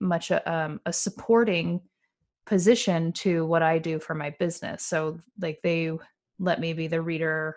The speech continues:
for Win-, Witchy Wednesdays a few times. And, and so it, it was just a really collaborative and supportive place. But we also opened a yoga studio.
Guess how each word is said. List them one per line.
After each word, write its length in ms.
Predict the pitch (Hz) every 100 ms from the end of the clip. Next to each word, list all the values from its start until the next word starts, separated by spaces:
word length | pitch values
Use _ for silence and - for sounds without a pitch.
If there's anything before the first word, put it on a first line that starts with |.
| _
for 180 | - 156
Win-, 260 | 156 147 - -
Witchy 240 | 180 -
Wednesdays 680 | 151 147 147 - 143 131 131
a 40 | 160
few 200 | - 131
times. 540 | - 143 139 139 156
And, 180 | 127 175 _ _ - _ _ -
and 220 | 294 277
so 200 | 294 269
it, 340 | 254 - 269 269 -
it 60 | 294
was 180 | 302 277
just 180 | 269
a 80 | 247
really 580 | 202 202 190 180 170 175 _ -
collaborative 960 | - 185 170 160 165 160 165 156 156
and 140 | 156
supportive 720 | - 170 - 165 151 151 143 165 -
place. 480 | - 135 170 190 - - _ _ _ _ _ _ _ _ _ _ -
But 260 | 214 202
we 120 | 196 185
also 380 | 175 180 196
opened 340 | 180 170 165 160
a 40 |
yoga 240 | 151 156 175
studio. 640 | - 151 135 175 254